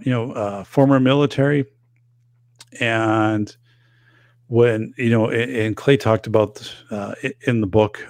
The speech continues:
of, um, fatigue, right? In, after being out sixty, ninety days on patrol, like, two examples he, he gave is one, he went out and he forgot to put, uh, bullets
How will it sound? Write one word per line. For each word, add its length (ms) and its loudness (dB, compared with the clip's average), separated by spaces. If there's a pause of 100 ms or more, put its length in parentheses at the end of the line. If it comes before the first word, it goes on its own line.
of, 380 -2 (220)
um, 500 -10
fatigue, 540 0
right? 340 2
In, 420 -2 (280)
after 500 2 (240)
being 200 -2
out 160 -4
sixty, 320 -4
ninety 300 2
days 320 2
on 160 -2
patrol, 480 -2
like, 200 -4 (560)
two 120 2
examples 580 2
he, 160 -4
he 120 -10
gave 240 0
is 120 -2
one, 380 0
he 100 -6
went 160 -4
out 260 -4
and 160 -4
he 60 -2
forgot 300 -2
to 60 -18
put, 200 -4 (320)
uh, 200 -4
bullets 460 0